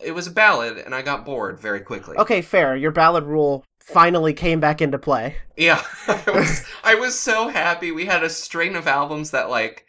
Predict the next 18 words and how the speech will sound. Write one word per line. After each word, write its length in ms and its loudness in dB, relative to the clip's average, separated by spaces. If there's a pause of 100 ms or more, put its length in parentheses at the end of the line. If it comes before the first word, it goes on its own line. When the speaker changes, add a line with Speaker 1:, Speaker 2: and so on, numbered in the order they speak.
(360)
Speaker 1:
oh, 460 -2
I 40 -4
mean, 160 -4
it 100 -6
was 120 -12
technically 520 -8
a 60 -4
ballad, 400 -4
but 120 -6
it 80 -6
was 180 -6
so 460 -2
good. 320 -4 (340)
Or 220 2
there 140 0
was 160 -4
no 120 2
ballads, 580 -2